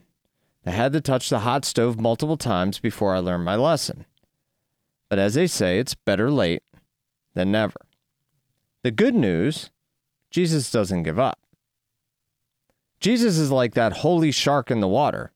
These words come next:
If he smells a little faith in that water, he's coming. My faith journey has been all over the place over the past fifteen years,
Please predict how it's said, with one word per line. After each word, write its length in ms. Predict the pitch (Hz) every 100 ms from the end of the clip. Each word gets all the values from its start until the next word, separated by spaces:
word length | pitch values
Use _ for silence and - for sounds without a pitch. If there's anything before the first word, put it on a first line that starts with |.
| _ _ _ _ _ _ -
If 140 | -
he 120 | 233
smells 400 | 226 240 254 226
a 60 | 202
little 240 | 185 226
faith 340 | - 185 170 202
in 100 | 190
that 180 | 214 170
water, 420 | 110 101 101 98 _ _
he's 260 | - 143 -
coming. 320 | 131 104 - _ _ _ _ _ _ _ _ _ _ _ _ _ _ -
My 120 | 101
faith 280 | - 202 -
journey 320 | 123 110 131
has 140 | 139
been 160 | 110 107
all 260 | 90 95 104
over 160 | 127
the 80 | 143
place 440 | - 85 78 - - -
over 160 | 104
the 100 | 98
past 440 | - 104 85 85 -
fifteen 480 | 95 87 90 85 107
years, 480 | 156 - - -